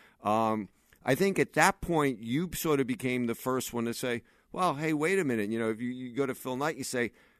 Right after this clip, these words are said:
you knew because for, through your basketball camp, what shoes kids really wanted to wear, what they really liked, and that, and that's when you went to Phil Knight and said, "Look, I, I've got the sneakers that, that these kids like." Is that, is that correct?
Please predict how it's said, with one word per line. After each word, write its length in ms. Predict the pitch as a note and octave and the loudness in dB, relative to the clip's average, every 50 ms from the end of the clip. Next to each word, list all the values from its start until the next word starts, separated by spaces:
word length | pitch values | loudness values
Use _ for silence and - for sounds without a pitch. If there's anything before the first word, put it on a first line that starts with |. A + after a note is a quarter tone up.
| _ | _
you 260 | - C#3 D#3 G#3 A#3 A3 | 0 2 4 4 6 8
knew 280 | G3+ F#3+ F#3 F3 E3 | 12 12 12 12 12
because 640 | C3 D3+ C#3+ - - D#3 D3 C#3+ C#3+ C3+ B2 - - | 12 8 4 4 6 6 6 6 6 4 2 -2 -8
for, 220 | - - - C3 | -10 -10 -10 -8
through 160 | A#2+ - D3+ D3+ | -4 0 0 2
your 200 | D3 C#3 C3 A#2+ | 4 4 2 2
basketball 720 | G2+ C3 C3 F3 G3+ - - E3+ - - A#2+ G#2 G2+ G2+ | 4 4 4 4 2 2 0 0 0 2 2 2 2 0
camp, 420 | - - A#2 G#2+ G#2+ G#2+ G#2 - _ _ _ _ _ _ - | -2 -2 -2 0 0 0 -2 -4 _ _ _ _ _ _ -10
what 300 | - A#2 B2+ D#3 E3+ E3 | -2 2 4 4 4 4
shoes 440 | - - - D3 D#3 D3+ D3 - - - - | 2 -2 0 2 2 2 2 0 -2 -8 -12
kids 500 | - - - A3+ C4 C#4 A#3 D#3+ A#2 G#2 | -6 0 2 4 4 4 2 -2 -4 -6
really 360 | G2 G2 F#2+ F2 D#2+ D#2+ D#2 | -6 -8 -8 -8 -10 -12 -10
wanted 340 | D#2+ D#2+ E2 D#2+ D#2 D#2 D2+ | -10 -8 -8 -8 -8 -8 -8
to 60 | E2 | -6
wear, 200 | E2+ F#2+ F2+ F2 | -4 -2 -2 -2
what 280 | F#2 G2+ A2+ A2 - - | -2 -2 -2 -2 -2 0
they 200 | C3+ D3+ F#3 F#3+ | 2 4 4 4
really 360 | E3+ D3 B2+ A#2+ A2 G#2+ G#2 | 4 4 2 4 2 0 0
liked, 300 | G#2+ A2 A2 A2+ - _ _ - - _ - - | 0 0 -2 -2 -4 _ _ -20 -20 _ -8 -4
and 160 | A2+ A#2+ C3+ | -2 0 0
that, 120 | C#3+ - - | 0 0 0
and 140 | B2+ B2 C3 | 0 0 2
that's 240 | C#3+ D#3+ - - - | 2 0 0 -2 -4
when 200 | D#3+ D#3 D3 D3 | -2 -2 0 2
you 100 | C#3+ B2+ | 2 2
went 220 | C3+ C#3+ D#3+ - | 2 0 0 -2
to 60 | - A2+ | -6 -10
Phil 240 | - - B2+ B2 | -8 -6 -4 -2
Knight 220 | B2+ C#3 D3+ E3+ C3+ | 0 0 0 -2 -2
and 100 | C3+ A2+ | -4 -6
said, 180 | - C3 A#2+ | -6 -6 -4
"Look, 200 | C#3+ F#3 - - | -4 -4 -4 -2
I, 120 | A2 B2+ - - | -2 -2 -2 -2
I've 200 | D3+ E3+ F#3 - | -2 -4 -4 -4
got 220 | G3+ G#3 - - | -6 -8 -8 -8
the 80 | - C3 | -8 -10
sneakers 560 | - - - F3+ A3+ - - D#3+ B2+ G#2+ - | -6 -4 -4 -4 -2 -2 -2 0 -2 0 0
that, 220 | A#2 A2 G#2 _ | -2 -4 -4 _
that 180 | - A#2 G2+ - | -6 -6 -4 -4
these 220 | - C3+ C#3 - | -4 -4 -4 -4
kids 280 | - - D#3 C3+ G#2+ - | -4 -4 -4 -4 -4 -6
like." 400 | C3 D3+ F#3+ F3+ B2+ D#2+ - - | -6 -4 -2 -2 -2 -2 -2 -4
Is 120 | G#3 F3+ | -2 0
that, 100 | D3+ D#3 | 0 0
is 80 | D#3+ - | 0 0
that 160 | - G#3+ - | -2 -4 -4
correct? 340 | - - F3+ F#3 G3+ - | -4 -4 -4 -2 -4 -4